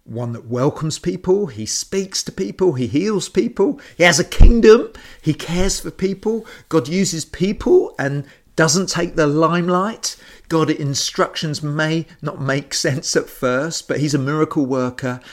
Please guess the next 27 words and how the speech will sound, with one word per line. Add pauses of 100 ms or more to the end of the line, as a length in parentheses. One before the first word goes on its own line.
(140)
and
he
can
create
something
from
nothing.
What
an
amazing
God (300)
that
we
worship. (640)
But
I
also
love
that
this
passage
tells
us
that
we
can
withdraw